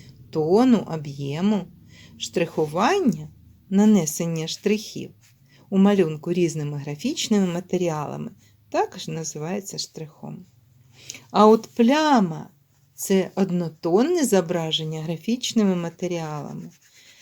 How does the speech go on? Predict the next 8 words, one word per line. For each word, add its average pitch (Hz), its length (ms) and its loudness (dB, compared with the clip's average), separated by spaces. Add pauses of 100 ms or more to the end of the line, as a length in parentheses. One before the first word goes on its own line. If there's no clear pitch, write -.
(280)
Ось 208 280 0
зараз 339 600 4
можна 233 460 6
малювати 220 640 6
будь-як, 170 1000 0 (680)
в 185 40 -10
будь-якому 262 640 4
напрямку. 196 960 2